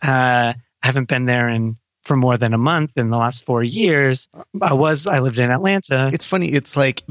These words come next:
Speaker 2: being humble about it puts you at a disadvantage, you know?
Speaker 1: <laughs>
Speaker 2: I,
Speaker 1: Yeah.
Speaker 2: so it bothers m-, it would bother me to have, like, a really bold answer, to be like, you know, I, I'm f-, I'm from Calgary, but I, uh, spend most of my time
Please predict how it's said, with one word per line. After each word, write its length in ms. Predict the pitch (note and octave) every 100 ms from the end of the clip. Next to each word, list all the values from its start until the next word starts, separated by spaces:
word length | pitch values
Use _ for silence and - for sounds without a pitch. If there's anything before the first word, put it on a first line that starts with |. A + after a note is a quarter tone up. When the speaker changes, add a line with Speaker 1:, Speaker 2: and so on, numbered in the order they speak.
| G2+
Speaker 2:
being 320 | C3 C#3+ C#3+
humble 500 | - A#2 B2+ C#3 A#2+
about 320 | G2+ G2+ G2+
it 140 | G#2
puts 280 | - A#2 -
you 120 | A#2+
at 80 | A2+
a 40 | G#2
disadvantage, 880 | G#2 - G#2 G2+ G#2 - - - -
you 120 | A#2
know? 340 | A2 G#2 G#2 A2
Speaker 1:
<laughs> 100 | C#3
Speaker 2:
I, 60 | B2+
Speaker 1:
Yeah. 260 | C#3 - D#3
Speaker 2:
so 220 | - D#3
it 220 | E3+ E3 B2
bothers 520 | B2+ B2 B2+ A2+ G2
m-, 120 | A2 -
it 100 | D3
would 240 | G3 C#3+
bother 300 | B2 B2 A2
me 420 | G#2+ B2+ D3 F#3 - -
to 80 | B2
have, 300 | C3 C3 B2+
like, 160 | A2+
a 40 | A#2
really 280 | A#2 A#2
bold 420 | A2 - A#2 A#2 A2
answer, 460 | G#2+ A2 D#3+ F3 - - - -
to 80 |
be 160 | A#2 A#2
like, 360 | A#2 A2+ - - - - _ _ -
you 100 | C3+
know, 140 | C3
I, 200 | C3+ B2+ -
I'm 180 | B2
f-, 220 | A#2 - -
I'm 140 | A#2 G2+
from 260 | - F#3+
Calgary, 400 | C#3+ A2+ G#2+ G#2+
but 260 | G#2 G#2 G#2+
I, 640 | G#2+ G#2+ A2 G#2 G2+ G2 -
uh, 340 | - G2 G2+ A2+
spend 800 | - - _ _ _ A#2+ A2 G#2+
most 260 | A2 -
of 40 | A#2
my 100 | G#2+
time 600 | - A2 G#2+ G#2 G2+